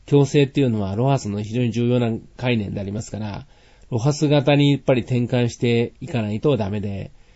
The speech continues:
だからその、経営者が物を見る発想というのが、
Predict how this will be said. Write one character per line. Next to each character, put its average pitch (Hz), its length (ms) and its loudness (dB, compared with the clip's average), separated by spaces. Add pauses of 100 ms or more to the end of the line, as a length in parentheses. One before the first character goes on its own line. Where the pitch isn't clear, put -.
(300)
だ 131 100 2
か 123 100 0
ら 113 80 0
そ 117 120 -4
の、 107 1000 -2 (760)
経 139 200 6
営 143 40 6
者 135 160 0
が 107 160 -2
物 127 280 2
を 127 60 4
見 117 140 2
る 107 80 -2
発 110 240 -6
想 120 180 0
と - 100 -6
い 120 60 2
う 110 40 0
の 107 120 -4
が、 104 320 -6